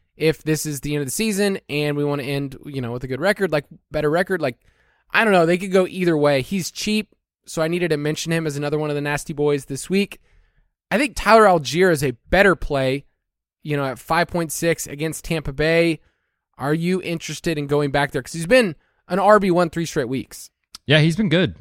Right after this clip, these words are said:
Speaker 2: and he's getting a lot of work, even though his snap count really isn't as elite as it could be. Like, he's still playing between fifty and sixty percent of the snaps because he's splitting with Cordero Patterson, which is kind of annoying, but he's still getting enough work. Eighteen,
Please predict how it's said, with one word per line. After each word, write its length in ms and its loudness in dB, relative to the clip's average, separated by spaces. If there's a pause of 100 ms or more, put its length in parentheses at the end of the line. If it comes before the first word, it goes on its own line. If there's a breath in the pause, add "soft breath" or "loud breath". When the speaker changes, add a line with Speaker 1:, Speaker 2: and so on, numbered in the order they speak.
(160)
Speaker 2:
and 220 2
he's 120 2
getting 160 0
a 40 2
lot 120 4
of 60 2
work, 260 2
even 200 -2
though 100 4
his 140 2
snap 280 -2
count 280 2
really 240 4
isn't 320 4 (580 soft breath)
as 180 6
elite 240 6
as 120 4
it 60 -2
could 200 4
be. 100 4
Like, 140 2
he's 120 0
still 140 4
playing 300 2
between 240 -2
fifty 260 0
and 80 0
sixty 280 -2
percent 240 -2
of 40 -2
the 60 -2
snaps 320 0
because 200 -2
he's 120 -4
splitting 340 0
with 140 -2
Cordero 260 2
Patterson, 440 2
which 160 -2
is 160 -2 (320 soft breath)
kind 200 4
of 60 4
annoying, 400 4
but 100 2
he's 120 2
still 160 4
getting 200 4
enough 240 2
work. 300 2
Eighteen, 480 2